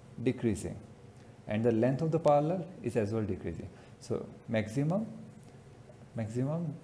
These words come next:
radius is of the equator, and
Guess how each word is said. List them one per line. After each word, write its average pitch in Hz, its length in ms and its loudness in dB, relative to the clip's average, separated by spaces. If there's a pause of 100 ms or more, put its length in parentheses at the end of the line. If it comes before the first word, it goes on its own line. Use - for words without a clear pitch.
radius 127 380 2
is 165 240 -4 (320)
of 110 240 2
the 110 100 2
equator, 85 440 -4 (800)
and 175 200 -4